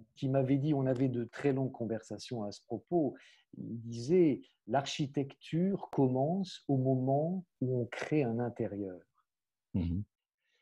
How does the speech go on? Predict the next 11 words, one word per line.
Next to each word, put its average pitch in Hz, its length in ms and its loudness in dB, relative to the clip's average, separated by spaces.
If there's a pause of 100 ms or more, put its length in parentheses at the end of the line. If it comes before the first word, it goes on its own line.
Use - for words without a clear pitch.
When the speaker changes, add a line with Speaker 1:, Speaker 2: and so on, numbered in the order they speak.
(160)
Speaker 1:
Évidemment, 139 640 2
l'archi-, 123 360 -2
ça, 214 180 2
c'est - 220 -2
pour 117 160 -6
moi 113 160 -2
l'architecture. - 720 -10
C'est - 240 -4
vraiment 143 640 0
l'idée 123 560 0
de, 113 380 -4